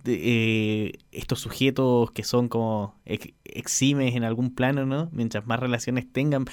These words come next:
más solo están, ¿no es cierto? Más solo en un sentido profundo de ellos mismos, ¿no? Se sienten más como alejados de aquellos grupos que, que están a, a su alrededor por el mismo hecho de que lo ven desde una perspectiva así como está muy arriba, ¿me entiendes? ¿No? Se le quiere conocer, se le quiere pa-,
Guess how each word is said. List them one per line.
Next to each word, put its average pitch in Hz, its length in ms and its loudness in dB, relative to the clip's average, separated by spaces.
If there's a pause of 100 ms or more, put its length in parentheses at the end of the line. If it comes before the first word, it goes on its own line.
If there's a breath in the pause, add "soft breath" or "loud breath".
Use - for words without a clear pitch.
(140 loud breath)
más 135 240 0
solo 139 200 2
están, 180 340 8
¿no 117 60 4
es - 60 -2
cierto? 127 340 -2 (180 loud breath)
Más 131 220 4
solo 151 180 8
en 143 80 10
un 127 120 6
sentido 131 420 4
profundo 156 540 4
de 143 120 8
ellos 135 220 8
mismos, 139 400 6
¿no? 131 220 4 (260 loud breath)
Se - 120 0
sienten 135 360 4
más 139 480 6
como 127 300 4
alejados 147 720 8 (280 loud breath)
de 123 120 6
aquellos 123 320 6
grupos 151 680 6
que, 135 200 2 (100)
que 120 120 6
están 139 260 4
a, 131 220 4
a 113 340 0
su 113 140 0
alrededor 117 500 4
por 143 140 0
el 120 60 2
mismo 135 320 0
hecho 143 280 2
de 131 100 2
que 120 280 4
lo 113 180 6
ven 131 180 2
desde 127 180 -2
una 120 200 2
perspectiva 117 480 0
así 123 160 -2
como 110 260 0 (320 loud breath)
está - 260 2
muy 135 180 10
arriba, 143 440 8
¿me 123 60 4
entiendes? 120 360 0
¿No? 120 140 0
Se 135 220 2
le 131 120 8
quiere 135 200 8
conocer, 143 680 8
se 135 100 0
le 120 120 2
quiere 127 180 4
pa-, 120 160 4